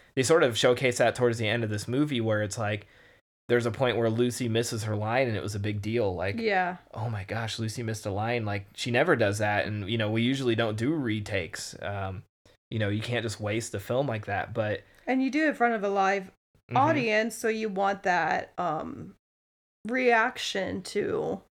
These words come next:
Speaker 1: Right. It wasn't laugh tracks. That was a real
Speaker 2: Yeah.
Speaker 1: audience laughing. So
Speaker 2: Which, fun fact, they've, for different, like, sitcoms later, they used the I Love Lucy laugh track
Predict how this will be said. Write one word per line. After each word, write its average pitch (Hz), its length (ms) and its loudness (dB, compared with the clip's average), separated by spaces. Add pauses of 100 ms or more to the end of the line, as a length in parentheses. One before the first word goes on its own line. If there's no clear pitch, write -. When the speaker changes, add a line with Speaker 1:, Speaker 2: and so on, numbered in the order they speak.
Speaker 1:
Right. 120 260 4
It 92 100 2
wasn't 151 260 6
laugh 127 240 2
tracks. 98 300 -2
That 113 180 6
was 113 100 -4
a 110 60 0
real 117 160 4
Speaker 2:
Yeah. 220 240 6
Speaker 1:
audience 113 300 0
laughing. 113 480 0
So 113 320 0 (220)
Speaker 2:
Which, 277 240 2 (180)
fun 339 280 2
fact, 311 440 0
they've, 262 440 2 (140)
for 226 220 -2
different, 233 500 -2 (320)
like, 214 320 -2 (180)
sitcoms 240 540 -2
later, 226 560 2
they 247 480 2
used 240 720 -4
the - 140 -2
I 214 180 2
Love 208 200 -4
Lucy 220 280 -4
laugh 165 320 0
track - 640 -4